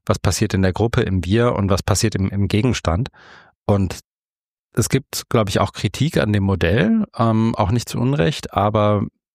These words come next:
es ist erstmal so eine schöne achtzig zwanzig Logik, so eine schöne Logik zu sehen, okay, mir geht's ganz gut, der Gruppe geht's gut, dann müssten wir doch jetzt eigentlich auch an den Inhalten arbeiten können. Und das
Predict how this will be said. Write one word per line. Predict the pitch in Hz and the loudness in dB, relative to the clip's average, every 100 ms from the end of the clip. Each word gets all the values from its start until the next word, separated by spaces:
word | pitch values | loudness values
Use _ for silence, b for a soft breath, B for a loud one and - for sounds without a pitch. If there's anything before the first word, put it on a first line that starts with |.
| _ - | _ -6
es | - | -2
ist | 107 | 0
erstmal | - - 117 | 0 0 0
so | 104 | 2
eine | 107 | 2
schöne | 104 135 139 | 2 0 0
achtzig | - - 107 - | -2 -2 -6 -2
zwanzig | 113 123 117 - | -2 -2 -4 -2
Logik, | 90 87 110 - B B B B | -2 0 -2 -6 B B B B
so | - | -2
eine | 104 | 0
schöne | 104 117 117 113 | 2 2 2 2
Logik | 110 104 104 110 - | 0 0 0 0 -2
zu | 104 | 0
sehen, | 101 110 | 0 0
okay, | - 110 101 B B B B B _ _ | 0 0 -2 B B B B B _ _
mir | 107 113 | -2 0
geht's | 110 | 0
ganz | 113 104 | 0 -2
gut, | 120 107 | -2 0
der | 98 | 0
Gruppe | 107 110 | 0 0
geht's | 104 101 - | 0 0 -2
gut, | - 98 - - | -2 -2 -4 -4
dann | 101 98 | 0 2
müssten | 107 113 | 0 0
wir | 98 | 0
doch | 95 | 2
jetzt | 98 - | 0 0
eigentlich | 92 98 95 | -2 0 -2
auch | 95 | 0
an | 92 | 0
den | 92 | 0
Inhalten | 92 90 90 - | 0 0 -2 -2
arbeiten | 80 80 80 87 | 0 0 -2 -4
können. | - 82 78 _ b b b _ _ _ | -4 -4 -6 _ b b b _ _ _
Und | 117 101 98 98 92 - - _ _ _ _ - | 0 2 2 2 0 -6 -16 _ _ _ _ -4
das | 95 | -4